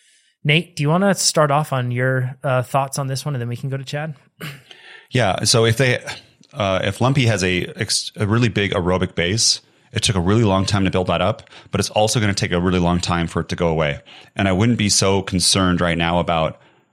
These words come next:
Speaker 2: it, it, um, losing a little bit of fitness or trying to maintain that same volume. Doing, we, we've seen time and time again with studies that doing a little bit will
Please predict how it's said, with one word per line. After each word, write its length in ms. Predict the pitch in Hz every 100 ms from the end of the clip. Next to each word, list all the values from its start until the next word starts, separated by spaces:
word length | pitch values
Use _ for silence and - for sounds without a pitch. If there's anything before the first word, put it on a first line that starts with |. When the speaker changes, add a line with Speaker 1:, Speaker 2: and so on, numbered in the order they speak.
| _ _ _
Speaker 2:
it, 220 | - 101 - - -
it, 300 | 110 - -
um, 500 | 95 90 90 - - _ -
losing 260 | 113 110 95
a 40 |
little 140 | 92 95
bit 120 | 87
of 60 |
fitness 360 | - 107 143 143
or 140 | -
trying 200 | 95 107
to 60 | 95
maintain 360 | 87 87 95 90
that 120 | 82
same 220 | 90 85
volume. 380 | 82 92 113 123 - - - _ _ _ 143 - _ _ -
Doing, 640 | 82 113 127 113 98 139
we, 100 | -
we've 280 | - 139 113
seen 160 | 117 101 -
time 200 | 113 113
and 60 | 101
time 120 | 104
again 140 | 95
with 100 | 85
studies 320 | - 104 87 78
that 260 | 80 -
doing 160 | 95 107
a 60 |
little 220 | 90 104 92
bit 300 | 104 143 -
will 460 | 87 101 101 110